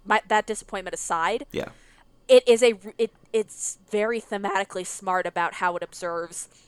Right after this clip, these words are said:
Speaker 1: bodies and bodies as physical memory and this idea, uh, that gem shards hold,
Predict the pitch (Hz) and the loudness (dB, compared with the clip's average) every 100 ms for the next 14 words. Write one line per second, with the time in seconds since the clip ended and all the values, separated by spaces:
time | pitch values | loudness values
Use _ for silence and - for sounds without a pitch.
0 | _ _ _ 202 190 185 165 160 - 175 | _ _ _ 6 6 4 -4 -12 -8 -8
1 | 180 190 175 175 170 165 - 180 170 - | -4 0 0 0 -6 -8 -6 -8 -8 -10
2 | 170 175 175 165 165 160 160 131 165 165 | -8 -4 -6 -6 -10 -10 -10 -8 -8 -10
3 | _ - 175 - 160 170 160 156 139 156 | _ -14 -10 -6 -6 -4 -2 -2 0 -2
4 | 147 170 147 - - - - - 175 160 | -2 -2 -2 -4 -20 -20 -20 0 0 0
5 | - 151 - - 170 165 165 | 0 0 0 2 4 4 2